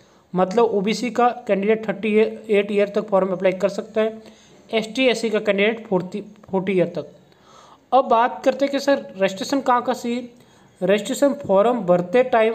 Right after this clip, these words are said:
आपका यूपी का चाहिए। तो सबसे पहले तो outer जिन, जिन student का रजिस्ट्रेशन out of यूपी है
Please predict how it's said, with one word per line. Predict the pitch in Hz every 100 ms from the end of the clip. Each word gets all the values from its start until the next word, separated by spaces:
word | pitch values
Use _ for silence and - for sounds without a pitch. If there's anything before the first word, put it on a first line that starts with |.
| 220
आपका | 196 196 220
यूपी | 202 185 185
का | 196 -
चाहिए। | 196 180 160 160 - _ _ _ -
तो |
सबसे | 233 254 - 269
पहले | 254 254
तो | 262 262 - -
outer | 208 214 220 220 262
जिन, | 208 220 247 220
जिन | 185 214 247
student | 247 240 233 233
का |
रजिस्ट्रेशन | 233 214 - - 240 - - - - - - -
out | 208 214 220
of | 254 254 - -
यूपी | 185 185 247
है | 226